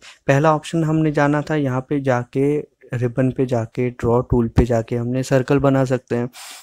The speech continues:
तो दूसरा ऑप्शन क्या है? आपको C एंटर करना है। ओके, तो यहाँ पे आपको बहुत सारे ऑप्शन दिखाई देंगे, सर्कल,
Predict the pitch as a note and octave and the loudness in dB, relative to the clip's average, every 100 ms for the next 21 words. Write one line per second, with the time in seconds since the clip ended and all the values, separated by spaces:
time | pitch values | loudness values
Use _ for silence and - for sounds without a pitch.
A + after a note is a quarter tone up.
0 | - D#3 D3 D#3 D3 C3 - D#3 D3 - | -8 -4 -2 -4 -4 -6 -4 -4 -4 -4
1 | D#3 C#3+ D3 D3 - D3+ - F#3 F#3+ C#3+ | -8 -4 -4 -4 -6 -8 -6 -6 -4 0
2 | B2+ B2 A#2 G#2+ G2+ F#2+ - - - - | 0 -2 -4 -8 -8 -10 -16 -20 -20 -20
3 | - - A#2+ - - _ _ - F3 E3 | -18 -8 -8 -8 -14 _ _ -2 2 2
4 | D3+ - F#3 F#3+ _ - E3 D#3+ C#3+ D#3+ | 0 -2 -6 -6 _ -2 4 4 2 -2
5 | C#3+ C#3 C#3 D3+ D3 C3 A#2+ - C#3 B2+ | 0 0 0 -4 -2 -2 -4 -2 0 0
6 | B2+ B2 B2 A#2 A2+ - C3 A#2+ - A#2+ | -2 -4 -2 -6 -8 -8 -6 -6 -6 -8
7 | A#2 | -8